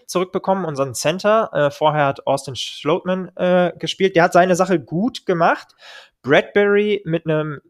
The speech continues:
neuen Vertrag ausgestattet vor der Saison. So ein Low-Key-Signing, sag ich mal, hatte man gar nicht so auf dem, auf dem Schirm. Oder was heißt Signing, aber Verlängerung eben. Ähm, und der hat letztes Jahr schon eine ganz, äh,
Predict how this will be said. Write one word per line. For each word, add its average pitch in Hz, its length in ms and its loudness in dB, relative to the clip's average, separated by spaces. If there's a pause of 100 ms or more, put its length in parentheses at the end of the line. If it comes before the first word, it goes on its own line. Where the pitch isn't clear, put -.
(160)
neuen 156 420 2
Vertrag 165 500 -2
ausgestattet 175 600 -4
vor 165 160 -2
der 156 100 -2
Saison. 143 600 -2
So 139 200 0
ein 135 200 -6 (500)
Low-Key-Signing, 175 1300 0
sag 165 180 2
ich 156 80 -8
mal, 160 120 -2
hatte 143 140 -4
man 143 140 -6
gar 131 160 2
nicht 156 160 -4
so 131 280 -4
auf 135 180 2
dem, 131 360 -12 (100)
auf 113 160 -4
dem 117 460 -12
Schirm. 156 320 -4
Oder 110 140 -8
was 101 140 -10
heißt - 160 -10
Signing, 117 320 -4
aber 101 120 -6
Verlängerung 190 560 -4
eben. 185 340 -6 (500)
Ähm, 147 340 4 (160)
und 143 240 0 (680)
der 175 320 4
hat 175 220 0
letztes 156 500 0
Jahr 147 220 4
schon 156 140 -8
eine 147 80 -6
ganz, 139 160 0
äh, 127 160 -8